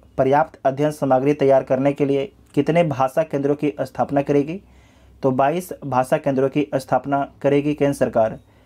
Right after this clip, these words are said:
केंद्र सरकार भारतीय भाषाओं में पर्याप्त अध्ययन सामग्री तैयार करने के लिए कितने भाषा केंद्रों की स्थापना करेगी? तो बाईस भाषा केंद्रों की स्थापना करेगी, ठीक है। इसी में नेक्स्ट पॉइंट है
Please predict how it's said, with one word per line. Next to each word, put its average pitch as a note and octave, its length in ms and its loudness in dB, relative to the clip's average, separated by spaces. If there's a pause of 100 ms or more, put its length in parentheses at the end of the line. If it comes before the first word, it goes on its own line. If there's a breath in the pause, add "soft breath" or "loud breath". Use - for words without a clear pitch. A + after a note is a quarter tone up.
(400 soft breath)
केंद्र E3 200 0
सरकार D#3 360 2
भारतीय D3 340 0
भाषाओं C3 360 2
में A2+ 220 -6 (180)
पर्याप्त C#3 480 2
अध्ययन C#3 300 -2
सामग्री C#3 420 2
तैयार C3 280 2
करने C#3+ 280 0
के B2+ 120 -4
लिए G#2 240 -6 (680 soft breath)
कितने E3 300 2
भाषा D3 280 0
केंद्रों C#3 300 0
की D3 140 0 (180)
स्थापना C3 380 -2
करेगी? D3 320 -2 (260)
तो B2+ 80 0
बाईस C#3 380 -2 (160)
भाषा C3 320 0
केंद्रों D3 300 0
की D3+ 280 -4
स्थापना C#3 560 -4 (440)
करेगी, A#2 480 0 (220)
ठीक D#3+ 160 -4
है। E3 120 -4 (680)
इसी F3 200 0
में F3+ 160 2
नेक्स्ट D#3+ 300 0
पॉइंट E3 300 0
है E3+ 120 -6